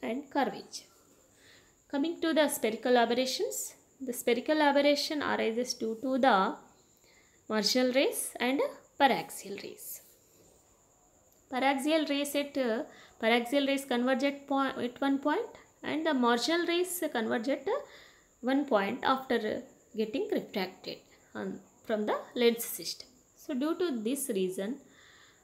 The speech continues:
the, we get a paraxial focal length image, that, uh, sorry, paraxial focal length and, uh, marginal focal length. In between these two,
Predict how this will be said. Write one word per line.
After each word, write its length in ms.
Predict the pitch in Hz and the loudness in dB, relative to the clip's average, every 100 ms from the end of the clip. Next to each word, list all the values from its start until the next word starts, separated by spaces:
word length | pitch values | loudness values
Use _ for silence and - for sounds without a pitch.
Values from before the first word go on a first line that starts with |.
| _ | _
the, 220 | 226 214 196 | 2 4 4
we 80 | |
get 280 | 214 233 247 | 4 2 2
a 160 | 208 190 | 0 0
paraxial 840 | - 226 262 269 240 285 277 277 | 0 2 2 2 0 0 0 0
focal 280 | 269 254 262 | 0 0 0
length 320 | 262 262 254 | -2 -2 -2
image, 540 | 254 247 311 359 - - - _ _ _ _ _ | -2 0 -2 -4 -8 -10 -20 _ _ _ _ _
that, 140 | 208 208 | -10 -6
uh, 160 | 185 - - | -8 -8 -14
sorry, 240 | - 185 196 - | -14 -12 -10 -2
paraxial 540 | 226 240 240 269 269 | 0 0 2 0 2
focal 280 | 269 269 269 | 0 0 -2
length 280 | 349 427 - | -2 -4 -2
and, 260 | 254 262 | -2 0
uh, 160 | 285 214 - - - - _ | 0 0 -4 -14 -20 -20 _
marginal 400 | 320 339 - 320 | 4 4 4 -2
focal 380 | 320 196 - - | -4 -8 -10 -16
length. 80 | - _ _ | -20 _ _
In 180 | - 294 | -4 0
between 440 | 320 320 330 330 269 | 0 0 -2 0 0
these 260 | 302 - | 0 -2
two, 280 | - 359 523 | 0 0 0